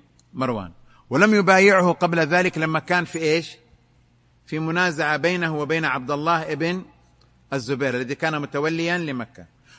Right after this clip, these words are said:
وعبد الله بن الزبير لما استقل بولاية الحجاز، استقل بولاية الحجاز ولم يكن على الناس إمام ظاهر، فإنه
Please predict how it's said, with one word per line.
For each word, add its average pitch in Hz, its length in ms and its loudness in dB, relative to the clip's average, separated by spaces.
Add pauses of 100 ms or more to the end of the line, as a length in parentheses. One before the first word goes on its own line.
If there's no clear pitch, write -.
وعبد 147 240 0
الله 190 260 4
بن 190 140 -2
الزبير 175 400 2
لما 156 220 -2
استقل 190 360 -2
بولاية 180 500 2
الحجاز، 175 580 2 (420)
استقل 180 520 0
بولاية 170 500 4
الحجاز 165 480 2
ولم 196 240 4
يكن 214 440 4 (680)
على 175 220 2
الناس 196 560 0 (480)
إمام 208 480 4 (580)
ظاهر، 139 380 2 (520)
فإنه 190 640 2